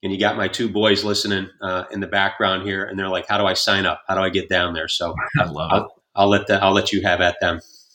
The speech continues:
Speaker 2: Uh, that's great. I love it. Thank you guys so much. That's awesome. Starbucks coffee, get you going.
Speaker 1: Oh, I got that with me. And, and make sure we follow Kevin, America's most beloved sports writer, A M B S underscore Kernan.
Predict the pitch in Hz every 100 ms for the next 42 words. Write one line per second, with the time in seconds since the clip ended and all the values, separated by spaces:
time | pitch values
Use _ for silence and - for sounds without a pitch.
0 | _ _ _ - - 78 78 78 - -
1 | 76 76 69 87 87 90 82 - 117 110
2 | 120 101 101 87 - 101 98 95 - -
3 | 78 87 92 92 87 - 85 - _ -
4 | - 120 107 110 - - 107 95 98 90
5 | 92 - 87 85 82 85 104 95 92 95
6 | 92 95 98 98 92 95 98 104 101 113
7 | 104 - 107 101 101 110 104 104 101 -
8 | _ - 95 104 104 107 - 104 101 -
9 | 101 101 - - 110 110 107 107 101 104
10 | 107 104 101 104 104 104 - 104 104 101
11 | - 107 95 - - 113 120 135